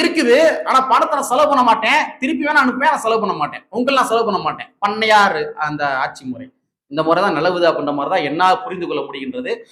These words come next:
So நிறைய விடயங்கள் இருக்குது, நிறைய தேவைகள் இருக்குது, தேவைகள் இல்லாமல்லாம் இங்க மக்கள்லாம் இல்லவே இல்லை, தேவைகள் இருக்குது. பட்டியல் சமுதாய மக்களுக்கு இது அடிப்படை தேவைகள் பூர்த்தி செய்ய வேண்டிய விஷயங்கள் நிறைய விடயங்கள் இருக்குது. ஆனா அதை செய்வதற்கு தயக்கம் இந்த அரசாங்கத்திற்கு.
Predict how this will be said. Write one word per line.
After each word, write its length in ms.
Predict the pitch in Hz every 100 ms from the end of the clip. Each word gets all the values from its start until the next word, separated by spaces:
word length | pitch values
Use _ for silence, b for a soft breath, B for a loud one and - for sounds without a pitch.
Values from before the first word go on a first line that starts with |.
| b -
So 60 | 240 240 196
நிறைய 180 | 214 285 254
விடயங்கள் 380 | 262 285 269 240
இருக்குது, 300 | 233 214 233 277 - - 170
நிறைய 200 | 254 277 262 247 - 254
தேவைகள் 400 | 302 320 294 233
இருக்குது, 300 | 285 320 - 131 -
தேவைகள் 360 | 208 269 277 247
இல்லாமல்லாம் 480 | 247 262 254 262 277
இங்க 100 | 240 202
மக்கள்லாம் 360 | 202 240 247 220
இல்லவே 220 | 208 208 190
இல்லை, 140 | 143 - 190
தேவைகள் 340 | 233 220 190
இருக்குது. 280 | 208 196 151 -
பட்டியல் 280 | 156 240 233
சமுதாய 240 | 214 214 196
மக்களுக்கு 380 | 190 180 180 190
இது 100 | 247 170
அடிப்படை 320 | - - 226 220
தேவைகள் 280 | 196 190 185
பூர்த்தி 200 | 220 214 202
செய்ய 120 | 190
வேண்டிய 180 | 175 170 156
விஷயங்கள் 360 | 196 185 226 262 B B 196
நிறைய 180 | 277 320
விடயங்கள் 360 | 285 311 294 254
இருக்குது. 260 | 226 - 131 -
ஆனா 120 | 196 233
அதை 100 | 185 -
செய்வதற்கு 540 | 196 262 254 220 - 302 302 -
தயக்கம் 440 | 208 247 247 254 208
இந்த 100 | 180
அரசாங்கத்திற்கு. 720 | 190 208 185 170 156 156 254